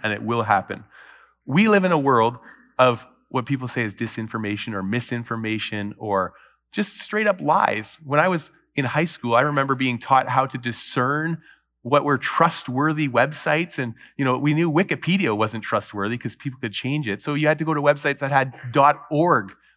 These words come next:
behind them or dot E D U. And those were supposed to be reputable, trustworthy sources. That's not the case. <laughs> That's not, that's not discernment.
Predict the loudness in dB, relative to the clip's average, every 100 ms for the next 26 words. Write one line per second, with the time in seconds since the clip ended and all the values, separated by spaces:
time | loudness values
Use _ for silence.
0 | -6 0 0 0 -2 -6 _ -2 4 4
1 | 2 -2 -4 -4 -2 0 2 2 2 0
2 | -2 -2 -4 -4 -2 -2 -2 -8 _ -10
3 | 2 2 4 0 0 -2 -2 0 0 0
4 | -4 -2 -2 -2 0 0 -6 -12 -18 _
5 | _ _ _ -4 2 4 4 4 4 2
6 | 4 6 6 2 2 4 2 0 -8 -8
7 | -8 -14 -16 _ _ 0 2 6 4 4
8 | 0 2 4 4 2 2 0 2 2 4
9 | 0 0